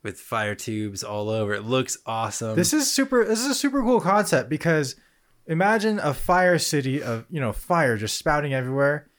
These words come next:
Speaker 2: and it's kinda a little steampunky, and you're
Speaker 1: Yeah.
Speaker 2: looking at it, that looks evil.
Speaker 1: It
Speaker 2: But
Speaker 1: does.
Speaker 2: no,
Speaker 1: It's menacing.
Speaker 2: it's not, because
Speaker 1: It's
Speaker 2: their
Speaker 1: very
Speaker 2: queen,
Speaker 1: welcoming.
Speaker 2: yeah, their queen is the most generous, loving
Speaker 1: <laughs> Yeah.
Speaker 2: person. There's
Speaker 1: Come on in.
Speaker 2: refugees.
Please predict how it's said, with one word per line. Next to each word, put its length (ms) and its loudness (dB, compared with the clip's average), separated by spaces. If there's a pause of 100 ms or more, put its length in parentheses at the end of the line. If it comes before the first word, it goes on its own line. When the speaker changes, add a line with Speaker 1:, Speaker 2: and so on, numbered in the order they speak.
(340)
Speaker 2:
and 140 -2
it's 180 -2
kinda 260 0
a 80 -4
little 180 2
steampunky, 840 -2 (240)
and 120 -4
you're 100 4
Speaker 1:
Yeah. 60 2
Speaker 2:
looking 280 0
at 160 4
it, 220 -2 (320)
that 260 0
looks 260 4
evil. 460 0 (320)
Speaker 1:
It 160 -2
Speaker 2:
But 200 6
Speaker 1:
does. 100 2
Speaker 2:
no, 320 6
Speaker 1:
It's 80 2
menacing. 540 2
Speaker 2:
it's 260 -4
not, 500 0 (280)
because 640 0
Speaker 1:
It's 100 0
Speaker 2:
their 60 4 (160)
Speaker 1:
very 20 2
Speaker 2:
queen, 40 0 (260)
Speaker 1:
welcoming. 340 2 (100)
Speaker 2:
yeah, 240 2
their 220 4
queen 380 -2
is 220 -6
the 60 -8
most 300 -4
generous, 480 0
loving 320 0
Speaker 1:
<laughs> 0 -
Yeah. 60 -6
Speaker 2:
person. 560 0 (340)
There's 380 2
Speaker 1:
Come 180 2
on 220 2
in. 40 4
Speaker 2:
refugees. 960 0